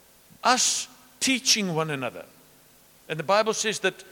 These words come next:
that we should be devoted to the apostles' teaching. I'm not an apostle, but, but I've learned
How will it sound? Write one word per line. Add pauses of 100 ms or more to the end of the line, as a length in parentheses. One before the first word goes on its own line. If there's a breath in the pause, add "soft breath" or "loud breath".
(140)
that
we
should
be
devoted
to
the
apostles'
teaching.
I'm
not
an
apostle, (420 loud breath)
but, (300 loud breath)
but (100)
I've
learned